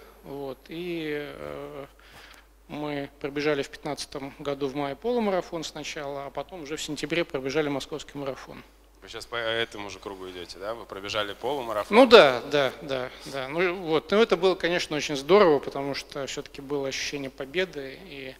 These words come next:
Speaker 1: достижения цели. Там о времени о каком-то, а, речи не было, никаких таких задач не ставилось, я себе их не ставил.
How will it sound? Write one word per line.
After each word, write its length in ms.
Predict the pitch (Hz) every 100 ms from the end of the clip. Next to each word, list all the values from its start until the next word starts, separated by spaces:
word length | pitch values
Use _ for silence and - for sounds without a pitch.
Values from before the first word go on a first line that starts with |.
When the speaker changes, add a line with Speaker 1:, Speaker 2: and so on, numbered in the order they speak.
| - - -
Speaker 1:
достижения 520 | 151 - 143 147 143
цели. 360 | 139 196 190 156
Там 200 | - 131
о 80 | 143
времени 360 | 160 156 143
о 80 | 135
каком-то, 520 | 143 131 143 - 131 - - - - - -
а, 360 | 135 135 135 127 - -
речи 260 | 151 -
не 160 | 151 190
было, 200 | 180 131
никаких 420 | 127 127 127 135
таких 320 | - 135 143
задач 400 | 127 139 139 123
не 80 | -
ставилось, 760 | 127 - 185 170 135 127 - -
я 160 | 160 131
себе 220 | - 131
их 100 | -
не 80 | 143
ставил. 500 | - 175 175 151